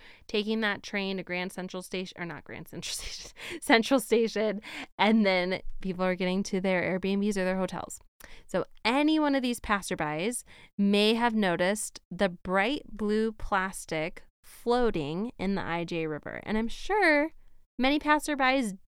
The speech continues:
did note that it was there, but wrote it off as meaningless. I mean, it is a big city.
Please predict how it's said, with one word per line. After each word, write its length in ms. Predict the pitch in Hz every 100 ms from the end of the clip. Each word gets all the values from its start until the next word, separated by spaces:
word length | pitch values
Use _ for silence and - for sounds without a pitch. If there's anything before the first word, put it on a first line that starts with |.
| _
did 260 | 233 339 427
note 560 | 214 135 127 - - - - _ -
that 140 | 180
it 100 | 170
was 160 | 156 156
there, 360 | 151 131 190 - - - -
but 140 | 320
wrote 220 | 285 285
it 100 | 311
off 340 | 233 196 202 -
as 200 | - 180
meaningless. 640 | 170 160 - 80 - - -
I 60 |
mean, 180 | 185 180
it 100 | 175
is 140 | 185 196
a 40 |
big 200 | 202 208
city. 540 | - 175 175 170 170